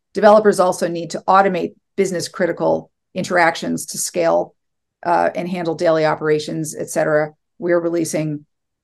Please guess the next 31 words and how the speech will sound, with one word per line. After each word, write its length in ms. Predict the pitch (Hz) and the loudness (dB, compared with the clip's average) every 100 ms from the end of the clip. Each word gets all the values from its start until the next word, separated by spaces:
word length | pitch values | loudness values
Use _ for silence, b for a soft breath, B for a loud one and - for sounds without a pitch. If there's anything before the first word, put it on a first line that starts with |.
| - | -2
uh, 360 | 170 160 165 - _ - | 0 2 0 -4 _ -6
um, 460 | 160 147 - - _ - | -4 -4 -6 -12 _ -10
uh, 220 | - 67 - _ _ _ | -6 -6 -8 _ _ _
a, 100 | 175 | -6
a 200 | - 170 | -4 -4
whole, 300 | 180 170 - | 2 0 0
a 40 | 160 | -2
whole 220 | 180 160 | 0 0
array 480 | 139 165 156 151 160 | 4 6 6 4 0
of, 360 | 160 160 147 - - | -2 -2 -4 -14 -8
um, 360 | 165 156 147 - | -6 -6 -8 -12
tooling 500 | - 214 170 151 165 _ _ _ | -2 0 0 -6 -10 _ _ _
and, 200 | 175 175 - | -12 -10 -2
uh, 220 | 165 151 | 0 0
and 120 | 160 175 | -2 0
platforming 460 | 165 175 175 165 | 0 2 -4 -2
that 140 | 160 160 | -2 -2
ena-, 360 | 165 165 - | -2 -2 0
that 180 | 175 - | -2 -2
makes 180 | 180 165 | -4 -4
it 60 | 165 | -4
a 40 | |
lot 400 | 160 165 160 165 | 2 4 2 0
easier 560 | 175 165 156 151 151 - _ _ _ | -6 -6 0 0 0 -8 _ _ _
for, 440 | 196 170 156 156 - | 0 2 2 0 -2
um, 380 | 156 160 160 - - - | -4 -4 -6 -12 -20 -8
for 100 | 190 | -6
developers 640 | 165 185 190 180 170 160 | 0 4 6 4 0 -2
also 280 | - 165 160 | -2 -4 -6
to 240 | 156 180 | -6 -8
develop. 460 | 156 156 190 277 | -6 2 4 6